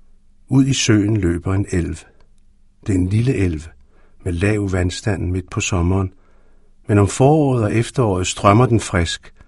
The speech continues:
og der er ørder i den. Jeg har da taget nogen. Udmundingen er blot nogle hundrede meter herfra.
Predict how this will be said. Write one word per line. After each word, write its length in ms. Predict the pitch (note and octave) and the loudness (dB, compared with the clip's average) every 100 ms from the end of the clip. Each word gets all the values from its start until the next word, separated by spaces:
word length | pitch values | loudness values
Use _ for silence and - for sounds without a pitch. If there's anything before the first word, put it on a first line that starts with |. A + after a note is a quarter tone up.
| _ _ _ _ - | _ _ _ _ -14
og 120 | D#2 | -8
der 80 | F#2+ | -6
er 260 | - A2 A2 - | -2 -2 -2 -4
ørder 360 | F#2 E2 E2+ E2+ | -2 -2 -2 -4
i 140 | F2 | -6
den. 200 | E2 D#2+ - - _ _ _ _ _ _ _ _ _ - | -6 -8 -8 -20 _ _ _ _ _ _ _ _ _ -10
Jeg 100 | F2+ | -6
har 140 | F2+ | -2
da 80 | B2+ | -2
taget 300 | - G2 G#2 | -2 -2 0
nogen. 260 | G2 F2+ A2+ - - - - _ - - _ - - _ _ - _ - - - | 0 -2 -6 -12 -20 -20 -20 _ -20 -20 _ -20 -20 _ _ -20 _ -20 -20 -8
Udmundingen 680 | - D#3+ F3 D3+ A#2+ G2+ F#2+ | 4 8 10 8 8 6 4
er 80 | F#2 | 2
blot 260 | G2 G#2+ A2 | 4 4 4
nogle 280 | G2+ G2 | 4 4
hundrede 320 | E2 A2 F#2+ F#2 | 2 2 4 2
meter 320 | G2+ G#2 G#2 | 0 0 -2
herfra. 500 | G2+ - F2+ D#2 | -4 -6 -8 -8